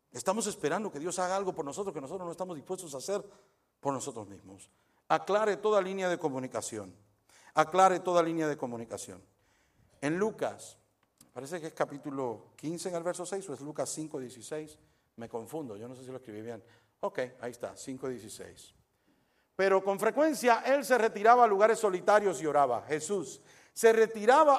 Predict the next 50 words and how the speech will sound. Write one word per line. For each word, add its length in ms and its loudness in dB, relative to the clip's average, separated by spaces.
a 40 8
lugares 580 2
solitarios 720 2
y 80 -2
oraba. 320 6
A 160 8
Jesús 520 0
a 80 4
cada 180 10
rato 260 8
lo 80 4
encontraban. 640 4
Amanecía, 880 10
¿y 80 -2
dónde 240 6
está 180 8
Jesús? 420 0
Se 100 0
levantó. 580 6
¿Qué 140 4
se 80 -4
hizo 200 2
Jesús? 300 0
Se 120 -4
fue 160 4
de 80 6
la 120 6
casa. 400 4
Estaba 600 2
solitario 720 2
orando. 400 2
Y 60 -12
de 100 -2
la 140 8
palabra 260 6
de 60 0
Dios 140 0
dice 220 -6
que 60 0
él 80 0
se 80 -6
iba 100 2
a 40 8
orar 260 6
antes 380 4
de 100 -4
que 100 -8
saliera 300 0
el 80 -6
sol. 200 -6